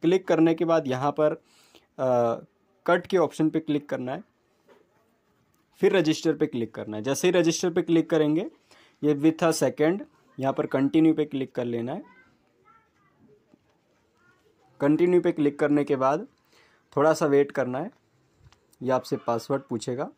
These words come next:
तो आगे के process कन-, confirm पे click करेंगे, फिर यहाँ से password पूछा जाएगा, Password डाल लेना है।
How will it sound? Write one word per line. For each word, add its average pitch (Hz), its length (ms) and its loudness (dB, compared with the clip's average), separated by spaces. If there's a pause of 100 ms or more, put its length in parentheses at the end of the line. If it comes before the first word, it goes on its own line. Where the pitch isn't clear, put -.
(3000)
तो 143 120 -2
आगे 135 240 2
के 147 80 2
process 147 460 -2 (100)
कन-, 127 200 -2 (260)
confirm 131 400 -6
पे 139 120 -6
click 123 260 -10
करेंगे, 120 440 -4 (680)
फिर 131 80 -8
यहाँ 135 160 0
से 139 120 -8
password 131 460 -4
पूछा 120 280 -8
जाएगा, 113 300 -4
Password 120 460 -6
डाल 110 180 -2
लेना 110 240 -6
है। 110 220 -16